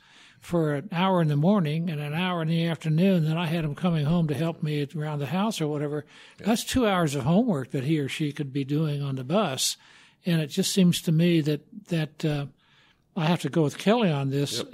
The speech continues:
Speaker 1: Let's start from the student side and figure out what do we need from the student side, then how do we get the adults to then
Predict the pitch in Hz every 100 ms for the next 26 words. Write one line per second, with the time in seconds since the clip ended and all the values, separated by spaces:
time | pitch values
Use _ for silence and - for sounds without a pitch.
0 | - - 185 214 - - 208 - 175 156
1 | - 180 214 180 - 131 131 143 160 _
2 | - - - - 175 151 185 175 160 165
3 | 160 175 180 175 165 170 170 165 151 -
4 | 190 214 170 170 156 151 165 143 175 156
5 | 151 165 160 143 131 180 156 - - -
6 | _ - _ - - 165 151 160 160 143